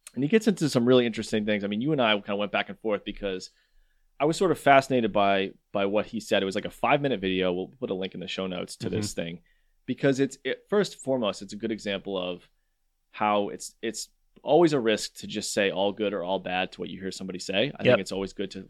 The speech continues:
Speaker 1: kinda pay attention to the nuance and pick out some things that maybe were good and pick out some things that
Speaker 2: Yep.
Speaker 1: maybe you disagree with or,
Speaker 2: Yep.
Speaker 1: or aren't so good. I think that's a
Speaker 2: Need to
Speaker 1: great
Speaker 2: touch
Speaker 1: example
Speaker 2: up.
Speaker 1: here. Yeah.
Speaker 2: Yeah.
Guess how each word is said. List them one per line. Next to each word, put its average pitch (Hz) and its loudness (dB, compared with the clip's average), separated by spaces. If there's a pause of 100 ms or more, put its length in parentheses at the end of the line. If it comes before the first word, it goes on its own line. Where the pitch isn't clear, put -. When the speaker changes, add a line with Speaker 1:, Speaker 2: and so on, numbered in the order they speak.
Speaker 1:
kinda 92 -10
pay 95 -6
attention 101 -10
to - -18
the 92 -12
nuance 95 -4
and 107 -12
pick - -4
out 107 2
some 101 -12
things 92 -10
that 92 -8
maybe 90 -10
were 90 -12
good - -4
and 98 -6
pick 113 -8
out 110 -2
some 107 -10
things 120 -8
that 110 -2
Speaker 2:
Yep. 110 0
Speaker 1:
maybe 110 -2 (260)
you 113 -2
disagree 123 2
with 165 6
or, 110 4
Speaker 2:
Yep. 147 6
Speaker 1:
or 80 0
aren't 131 2
so 151 8
good. 156 8
I 120 8
think 123 0
that's 101 2
a 98 0
Speaker 2:
Need 131 6
to 101 0
Speaker 1:
great 110 6
Speaker 2:
touch 123 4
Speaker 1:
example 120 6
Speaker 2:
up. 101 -4
Speaker 1:
here. 107 2
Yeah. 117 4
Speaker 2:
Yeah. 98 2